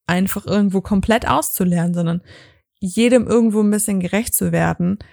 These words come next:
haben einige meiner Freunde ab und zu das Gefühl, dass ich nicht genug da sei. Und genau das ist das, was ich meinte. Wir sind erwachsen, wir sind keine Kinder mehr, wir gehen arbeiten, wir gehen nicht mehr in die Schule,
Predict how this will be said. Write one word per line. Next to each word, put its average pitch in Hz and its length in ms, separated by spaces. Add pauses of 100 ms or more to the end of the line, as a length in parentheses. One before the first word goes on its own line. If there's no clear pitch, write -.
(160)
haben 214 400
einige 233 480
meiner 202 300
Freunde 180 420
ab - 220
und 180 100
zu 185 100
das 185 200
Gefühl, 180 520
dass 196 200
ich 190 120
nicht 196 180
genug 196 280
da 185 220
sei. 165 300 (1000)
Und 202 180
genau 214 340
das 208 180
ist 190 160
das, - 160
was 185 160
ich - 180
meinte. 196 500 (600)
Wir 196 120
sind 214 440
erwachsen, 202 760
wir 180 100
sind 214 220
keine 220 280
Kinder 208 400
mehr, 196 200
wir 185 120
gehen 202 260
arbeiten, 185 540
wir 185 100
gehen 196 220
nicht 214 240
mehr 214 80
in 202 100
die 196 100
Schule, 196 460